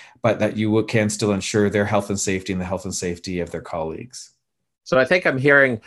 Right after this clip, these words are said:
Speaker 2: there's a lot of issues here for all the employers. They're really walking a fine line between, you know, privacy issues, between personal preference, all those types of things.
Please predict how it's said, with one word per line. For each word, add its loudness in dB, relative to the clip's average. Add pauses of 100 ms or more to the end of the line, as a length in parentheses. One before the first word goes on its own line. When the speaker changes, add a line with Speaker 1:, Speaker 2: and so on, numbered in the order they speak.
(220)
Speaker 2:
there's 2
a 0
lot 4
of -4
issues -4
here 4
for 2
all 2
the 0
employers. 0
They're 6
really 6
walking 2
a 0
fine 0
line -2
between, -2
you -4
know, -2
privacy 0
issues, 0
between -4 (280)
personal 0
preference, 0
all 4
those 4
types 0
of 0
things. 0